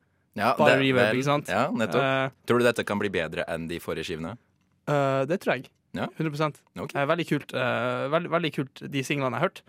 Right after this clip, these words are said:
Speaker 2: Jeg må, skal høre på det, eh, senere i dag. Eh, det blir veldig gøy. Wilco, kjent, eh, kjent, eh, americana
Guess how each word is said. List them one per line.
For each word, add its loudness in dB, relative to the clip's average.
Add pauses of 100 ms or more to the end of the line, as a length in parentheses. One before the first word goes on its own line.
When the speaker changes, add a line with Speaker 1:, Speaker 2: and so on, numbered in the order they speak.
(440)
Speaker 2:
Jeg -10
må, -8
skal -4
høre 0
på -8
det, -2 (260)
eh, -4
senere -4
i -8
dag. -4 (560)
Eh, -2
det -6
blir 0
veldig 2
gøy. 2
Wilco, -2 (800)
kjent, -4
eh, -2
kjent, -8
eh, -2 (200)
americana -2